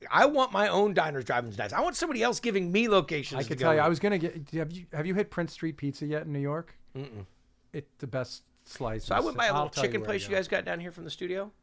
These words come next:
Speaker 1: Little
Speaker 2: Yeah.
Speaker 1: funny little chicken, roasted chicken joint with, like, fifteen handmade salads of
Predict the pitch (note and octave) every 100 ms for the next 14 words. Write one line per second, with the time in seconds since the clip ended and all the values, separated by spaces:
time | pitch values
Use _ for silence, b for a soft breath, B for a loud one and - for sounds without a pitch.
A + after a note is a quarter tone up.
0 | _ - D#3 D3 D3 F3 F3 F3 D3 -
1 | F#3 F3 D3 D#3+ E3 C#3+ F3+ G3 F#3+ G#3
2 | - _ b b b - - D3+ C#3+ -
3 | - _ _ _ - G#3+ A3 - - -
4 | F#3+ F3+ F3 E3+ E3+ _ - - F3 E3
5 | F3 E3 D#3 D3+ D3+ D3 C3 - - C3+
6 | C#3 D3 B2 A2+ G#2